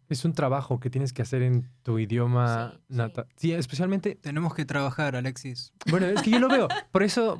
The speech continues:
Speaker 1: por eso estoy también haciendo este programa en español, porque siento que si solamente hablo polaco, entonces, no sé, como que mi pensamiento
Speaker 2: Se reduce.
Speaker 1: se reduce por una parte, no solo porque estoy hablando un idioma, sino porque es un idioma extranjero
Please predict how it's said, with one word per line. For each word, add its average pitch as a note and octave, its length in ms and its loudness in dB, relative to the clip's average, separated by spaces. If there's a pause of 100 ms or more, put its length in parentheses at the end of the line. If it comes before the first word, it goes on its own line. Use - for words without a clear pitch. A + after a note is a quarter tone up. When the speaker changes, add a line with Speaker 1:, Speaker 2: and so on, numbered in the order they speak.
Speaker 1:
por E3+ 120 4
eso F3+ 140 2
estoy F3+ 380 0
también D#3+ 320 2
haciendo E3 320 2
este E3 160 -2
programa D#3+ 360 -2
en D#3+ 80 0
español, D3+ 460 0
porque C#3 500 -2
siento E3 260 -4
que D3+ 100 -6
si C3 120 -2
solamente D#3+ 400 0
hablo D3 180 0
polaco, B2+ 580 0 (300)
entonces, D#3+ 800 0
no D3 140 -2
sé, E3+ 140 -2
como D3+ 180 0
que D3 80 0
mi D3 100 0
pensamiento F3+ 880 0
Speaker 2:
Se C4 160 -4
reduce. G3+ 640 -4
Speaker 1:
se - 180 2
reduce F#3+ 300 0
por F#3+ 120 -2
una F#3+ 200 0
parte, G3 320 2
no F#3+ 100 4
solo G3 320 0
porque C3+ 240 -4
estoy C3 160 -2
hablando D3 320 0
un C#3 80 0
idioma, B2+ 440 0
sino C#3 300 -2
porque B2+ 380 -4
es C#3+ 160 -4
un F3 100 0
idioma D3 240 -2
extranjero C#3 960 -2